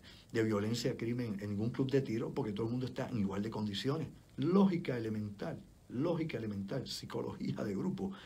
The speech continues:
Vaya y vea. Así que todo el mundo está en igual proporción. Usted no va allí nadie pasando el macho con nadie, nadie haciendo bromas zánganas. Todo el mundo está en las mismas poderíos. ¿Qué pasa?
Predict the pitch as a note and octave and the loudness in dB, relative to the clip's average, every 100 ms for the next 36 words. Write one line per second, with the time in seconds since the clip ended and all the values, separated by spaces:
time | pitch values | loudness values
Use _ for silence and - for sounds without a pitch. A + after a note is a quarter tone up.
0 | - - - B2 G3 E3 D#3 G#3 F#2+ - | -18 -10 -4 2 4 8 12 12 10 0
1 | - - - - - A#2+ C3 G2 - - | -18 -20 -20 -14 -4 0 2 0 -2 -10
2 | - G#2+ A#2+ D3 C#3 D3 C3 A2+ C3+ G3 | 2 4 6 8 8 8 8 10 12 10
3 | G#3 G#3+ G3+ C#3 G#3 G3 - C#3+ C#3 C#3 | 10 8 8 8 6 6 6 8 8 10
4 | C3+ C#3 B2+ A#2 B2 A#2+ A#2+ A2+ - G2+ | 8 8 6 2 2 2 2 0 0 0
5 | G2+ D3+ F3 E3 B2+ A#2 B2 B2 A2 A2 | 4 4 6 6 4 2 0 2 2 2
6 | G#2+ G2+ C#3+ D#3+ D#3 C#3+ - - - G2 | 0 0 2 4 2 0 -6 -12 -6 -4
7 | G#2 C3+ D#3 - E3+ F#3+ D#3 G#2 C3 D3 | -2 0 0 -2 -2 -2 -2 -4 -2 0
8 | C3+ A#2+ - F#2 E2 F2+ E2 - - - | -2 -2 -6 -6 -4 -4 -4 -8 -18 -20
9 | - - A#2+ A#2+ F3+ - | -20 -2 0 4 2 2